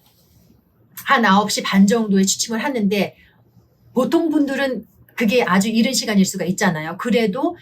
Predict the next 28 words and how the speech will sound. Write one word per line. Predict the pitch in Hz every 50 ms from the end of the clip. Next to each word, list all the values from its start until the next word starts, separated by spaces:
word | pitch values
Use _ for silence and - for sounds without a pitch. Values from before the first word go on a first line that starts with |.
| - - -
암만 | - 196 196 226 233 240 254 240 220
늦어도, | 196 190 196 196 190 180 175 226 277 302 294 -
아무리 | 190 226 233 277 294 302 302 233
늦어도 | 202 190 190 185 170 175 208 202
열 | 196 202 233
시 | 226 - - -
반 | - - 185 185 180 180 180 180 180 180 180
정도에는 | - 190 190 185 180 180 170 175 208 277 294 - - _ _
취침을 | - - 320 330 330 294 277
하시라고 | 285 320 320 320 302 220 196 190 180
제가 | 175 175 165 165
말씀드리고 | 151 147 151 - 185 170 160 147 151 147 151
싶어요. | - - - - 185 151 147 143 - - - - - - - - -
일찍 | - 285 320 339 311 - 349 320 294
자고 | - 202 196 196 190 220 214
일찍 | 302 302 311 302 311 294 208
일어나는 | 185 190 175 180 175 165 165 170
게 | 185 190 196
바른 | - - 202 208 233 233
생활의 | 220 220 196 175 170 165 170 196 226 233 -
기본이겠죠. | - - 220 185 196 185 170 156 143 139 - - - - - - - _ _ _ _ _
네, | - 165 151 151 -
그래서 | - 190 190 196 247 277 285 - - - - _
그렇게 | - 226 208 214 220 233
하루를 | - 320 359 359 330 294 190 165 165 170 185 190 185 151 143 - - - - - - _ _
정말 | - - 202 214 226 233 233
충만하게 | 233 - 359 370 370 392 359 320 294 262 233 226
사시고 | 226 - 311 311 - 226 196 - 196 214 202 170 147 -